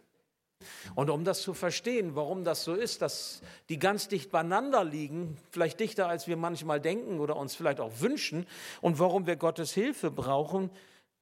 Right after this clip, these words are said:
deswegen gucken wir uns einmal diesen Zusammenhang an, diesen Kontext, Markus neun, die Verse vierzehn bis neunundzwanzig. Und weil es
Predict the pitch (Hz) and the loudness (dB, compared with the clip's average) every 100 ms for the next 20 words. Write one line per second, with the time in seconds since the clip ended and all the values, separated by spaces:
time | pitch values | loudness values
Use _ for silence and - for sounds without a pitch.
0 | _ 151 160 180 180 180 196 185 180 175 | _ 2 4 0 0 0 0 0 0 -2
1 | - 175 170 170 160 160 208 165 233 240 | 0 2 2 2 -2 -4 -2 2 2 2
2 | 151 123 95 90 90 110 127 139 - 190 | 0 -2 -4 -4 -4 -4 -4 -2 2 2
3 | 220 175 123 147 156 170 156 143 147 147 | 2 0 0 0 2 2 0 0 0 0
4 | 156 196 180 147 175 160 147 - 185 - | 2 0 -2 -2 0 0 0 0 0 2
5 | 180 165 160 170 165 170 175 - 202 196 | -2 0 -2 0 0 0 -4 0 0 0
6 | 139 113 113 131 147 135 | -2 -4 2 2 2 -2